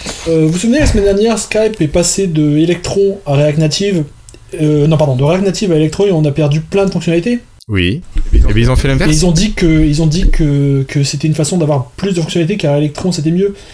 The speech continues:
Speaker 1: Et ben, c-, aujourd'hui, il y a la team Xbox qui a passé son app de React Native à, euh, non, de Electron à React Native, l'inverse donc, en disant que comme ça, c'était plus simple, ils auraient une app plus rapide avec plus de fonctionnalités.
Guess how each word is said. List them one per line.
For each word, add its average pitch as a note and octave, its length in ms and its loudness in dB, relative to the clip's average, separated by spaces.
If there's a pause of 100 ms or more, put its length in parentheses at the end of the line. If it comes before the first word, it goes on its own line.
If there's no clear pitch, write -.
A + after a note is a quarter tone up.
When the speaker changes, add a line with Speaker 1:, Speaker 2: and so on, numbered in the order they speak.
(140)
Speaker 1:
Et C#3+ 40 -4
ben, D#3 100 2
c-, - 180 -2
aujourd'hui, A#3+ 380 2
il G3+ 40 0
y F3 40 4
a D#3+ 180 0
la D#3 140 2
team G#3+ 160 0
Xbox F3+ 320 0
qui - 100 -4
a D#3 40 2
passé E3 260 -2
son F#3+ 160 0
app F#3 240 0
de G3 100 0
React G3 300 0
Native F#3 380 -2 (240)
à, F#3+ 40 -2
euh, F3 560 2
non, D3 180 0
de D3 140 0
Electron G3 340 0
à D#3 40 2
React C#3+ 160 0
Native, E3 300 -2
l'inverse D3 360 0
donc, G#3 260 -4 (280)
en D#3 100 0
disant E3 300 2
que F#3+ 100 -4
comme D#3+ 200 0
ça, G3+ 140 0
c'était F#3 160 -2
plus E3+ 160 -4
simple, G3+ 320 -2
ils E3 80 -4
auraient D#3 180 0
une D#3 100 0
app D3+ 160 -2
plus G#3 120 -2
rapide F#3+ 280 0
avec D3+ 160 -2
plus A#3 140 -2
de G3+ 40 0
fonctionnalités. E3 460 0